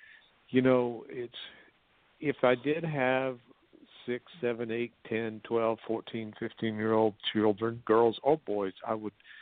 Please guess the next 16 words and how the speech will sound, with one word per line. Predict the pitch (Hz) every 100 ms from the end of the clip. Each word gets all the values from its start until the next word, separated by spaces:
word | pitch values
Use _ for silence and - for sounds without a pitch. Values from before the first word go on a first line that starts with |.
| - - _
wanna | 110 135 202
have | 165 123 107
this | 110 -
conversation. | 110 107 104 - 104 110 - 127 127 - - _ _ -
At | 131
the | 127 -
same | 135 143 135 -
time, | 180 180 123 123 127 _
it's, | 127 127 - - - _
it's | 123 - -
kind | 135 139
of, | 123 - - -
you | 131
know, | 123 117 120 123 - _ - - - _ _ _ - - - - -
one | 123 123 127
more | 139